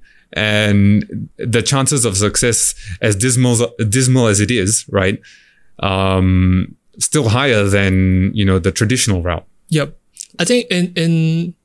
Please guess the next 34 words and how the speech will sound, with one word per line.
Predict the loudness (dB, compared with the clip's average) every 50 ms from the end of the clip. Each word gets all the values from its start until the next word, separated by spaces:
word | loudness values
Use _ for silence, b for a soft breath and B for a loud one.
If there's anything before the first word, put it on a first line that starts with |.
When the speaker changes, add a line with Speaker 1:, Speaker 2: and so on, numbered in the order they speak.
| _ _ 0
Speaker 2:
in | 2 2 4
the | 4
analogy | 4 4 2 2 2 2 2 2 2
that, | 0 0 0 -2 -4 -4 -2
that | 0
you | 0 2 0
just | 0 0 0 0
mentioned, | 0 2 2 2 2 0 0
in | 0 0
comparison | 0 0 0 2 2 2 2 2 2 2 0 0 -2 -2 -2 -2 0 0
to | 0 0 0 0 0 0 0 0 -2
what | 0 0 2 2 2
was | 2 0
it | 0 -2
like | -2 -2 -4 _
before | -2 -2 -2 -2 -2 0 0 2 2 0 -2 -4 b b b b b b b
and | 0 2 2
what | 2 2
is | 2 0
it | 0 0
like | 0 0 0 0 0
now, | 0 2 2 2 0 0 -2 -2
if | -2 -2 0 -2 -4 -4 -2
you | 0 0 0 0
have, | -2 -2 -2 0 0 -2 -2 -6 -12 _ _ B B B B B B B B B B B B B B B B B B B _ _ _ _ _ _ _ _ _ _ _ _ _ _ _ _ _ _ _ _ _ _ _ _ _ -20 _ -4
to | 0 2
your | 2 2
point, | 2 2 0 2 2 2 2 2
the | 2 2
right | 0 0 -2
tools | -2 -2 0 2 2 2 0 -2 -2
and | -2 0 0 2
the | 2 2
right | 2 2 0 -2 -4